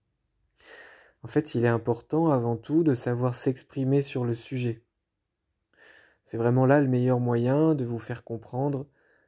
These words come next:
par votre entourage, personnel ou professionnel, que d'en parler. On peut en discuter avec toutes sortes de personnes. Et généralement, quand on en discute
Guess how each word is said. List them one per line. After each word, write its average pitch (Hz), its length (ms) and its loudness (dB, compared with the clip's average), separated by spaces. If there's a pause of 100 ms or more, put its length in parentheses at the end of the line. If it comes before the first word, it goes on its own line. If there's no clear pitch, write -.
(200)
par 117 160 -8
votre 117 240 -2
entourage, 135 720 0
personnel 120 640 -6
ou 120 40 -8
professionnel, 120 960 -2 (600)
que 127 100 -8
d'en 123 160 -2
parler. 120 580 -4 (1400)
On 117 120 -10
peut 123 100 -8
en 123 100 2
discuter 123 600 -2
avec 117 240 2
toutes - 160 -12
sortes 120 300 -4
de 120 100 -4
personnes. 131 800 0 (2000)
Et 131 80 -2
généralement, 143 760 2
quand 139 220 -4
on 135 80 0
en 139 100 0
discute 131 800 -4